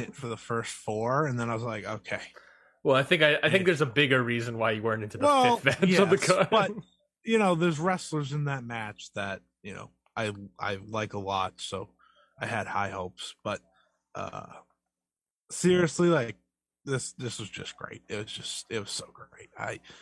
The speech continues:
Speaker 1: I never expected to come on here and be giving M J F versus Darby Allin this much praise,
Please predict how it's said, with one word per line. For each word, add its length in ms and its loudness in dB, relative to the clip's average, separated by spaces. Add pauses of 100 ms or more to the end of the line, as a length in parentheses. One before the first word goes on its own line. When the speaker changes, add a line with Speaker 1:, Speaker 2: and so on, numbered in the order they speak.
(440)
Speaker 1:
I 140 0
never 500 4
expected 600 -2
to 80 -2
come 220 -4
on 140 -2
here 180 -4
and 80 -4
be 100 -8
giving 400 -6
M 160 -6
J 220 -4
F 260 -4
versus 300 -8
Darby 480 0
Allin 340 -4
this 220 -10
much 260 -8
praise, 600 -6